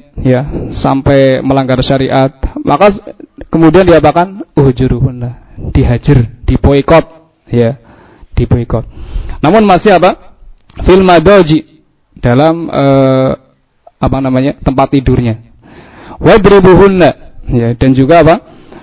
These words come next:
Dipukul. Ini tahapannya, tidak langsung dipukul, ya. Wadribuhunna. Fa in ata'nakum falatabghu alaihinna sabila.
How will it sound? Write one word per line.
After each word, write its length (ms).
Dipukul. 640
Ini 160
tahapannya, 560
tidak 240
langsung 160
dipukul, 560
ya. 320
Wadribuhunna. 880
Fa 320
in 240
ata'nakum 1200
falatabghu 800
alaihinna 720
sabila. 560